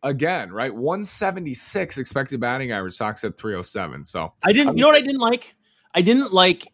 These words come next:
Speaker 2: um, Nick Gordon swinging when Billy Hamilton was trying to steal. And again, I, I'm not, I'm not ripping on Nick Gordon. Don't get me wrong. I just, um,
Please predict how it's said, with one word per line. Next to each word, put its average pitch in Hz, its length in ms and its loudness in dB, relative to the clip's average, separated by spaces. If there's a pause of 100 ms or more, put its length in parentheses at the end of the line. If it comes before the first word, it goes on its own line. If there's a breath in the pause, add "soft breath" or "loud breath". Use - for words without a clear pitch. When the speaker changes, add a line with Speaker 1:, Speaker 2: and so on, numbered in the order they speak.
(160)
Speaker 2:
um, 127 520 2 (420)
Nick 160 220 -4
Gordon 160 300 4
swinging 117 640 -2
when 113 260 -2
Billy 123 260 0
Hamilton 110 340 -6
was 101 100 -10
trying 95 220 -12
to 90 40 -14
steal. - 220 -20
And 110 80 -4
again, 180 460 4 (360 soft breath)
I, 143 100 -8 (140)
I'm 180 80 4
not, 185 280 4
I'm 180 120 4
not 165 160 4
ripping 139 260 -2
on 113 120 -4
Nick 110 140 -8
Gordon. 95 240 -10
Don't 120 120 -6
get 120 120 -4
me 107 100 -4
wrong. 95 300 -12
I 143 140 2
just, 160 260 -2
um, 131 420 2